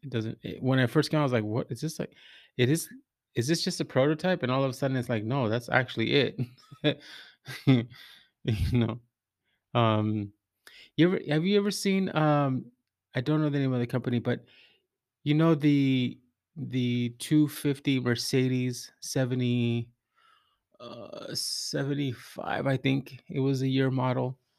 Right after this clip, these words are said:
Um, so this one company has taken and collected those older Mercedes two-door little ones, okay? And what they did is they re-,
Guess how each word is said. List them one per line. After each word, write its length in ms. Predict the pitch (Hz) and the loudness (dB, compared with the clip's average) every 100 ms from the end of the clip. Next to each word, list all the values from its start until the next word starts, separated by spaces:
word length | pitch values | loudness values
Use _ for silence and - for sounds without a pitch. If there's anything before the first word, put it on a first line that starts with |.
| _ _ _ _ _ | _ _ _ _ _
Um, 580 | 135 120 117 113 113 - _ - | 2 4 4 2 0 -6 _ -10
so 160 | - 131 | -2 2
this 220 | 147 143 | 2 4
one 200 | 165 170 | 4 4
company 680 | 151 135 127 123 120 123 127 _ _ | 2 2 2 2 2 0 -6 _ _
has 280 | - 123 - | 0 0 0
taken 460 | - 135 131 131 120 | 0 0 0 -2 0
and 240 | 117 117 _ | -2 -2 _
collected 560 | - 127 123 120 123 120 _ _ _ _ _ _ - | -2 0 0 0 -2 -2 _ _ _ _ _ _ -12
those 760 | 120 127 127 131 123 117 - - _ - | 0 4 6 4 2 -2 -8 -14 _ 2
older 340 | 131 135 139 | 4 6 4
Mercedes 560 | 139 135 - 139 139 131 | 2 0 2 0 0 -2
two-door 560 | - 143 135 135 131 120 | -2 0 4 4 4 2
little 280 | 123 131 | 2 2
ones, 440 | 131 131 139 - - _ _ _ _ _ 113 | 4 2 0 -8 -18 _ _ _ _ _ -8
okay? 380 | 113 120 120 - _ _ _ _ _ | -2 0 0 -4 _ _ _ _ _
And 200 | 131 123 | -2 0
what 120 | 120 | 2
they 100 | 120 | 0
did 360 | 117 151 151 131 | 2 4 4 4
is 180 | 120 117 | 0 2
they 200 | 117 113 | 2 2
re-, 500 | 113 113 120 117 | 0 -2 0 0